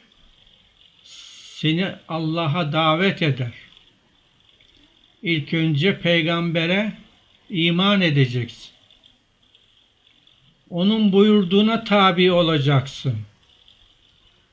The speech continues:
Mezhep liderinin uydurduğuna gittik mi, uyduk mu,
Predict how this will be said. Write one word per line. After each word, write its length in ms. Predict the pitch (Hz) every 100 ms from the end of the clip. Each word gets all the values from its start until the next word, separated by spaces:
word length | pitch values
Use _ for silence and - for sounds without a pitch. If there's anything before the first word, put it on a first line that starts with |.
| _ _ _
Mezhep 600 | 156 160 143 190 180 -
liderinin 540 | 170 175 170 165 175 175
uydurduğuna 840 | 170 156 170 165 156 175 170 170 - - - 170 151
gittik 520 | 151 233 - 180 139
mi, 340 | 165 233 269 -
uyduk 440 | 208 233 180 160 156
mu, 300 | 202 277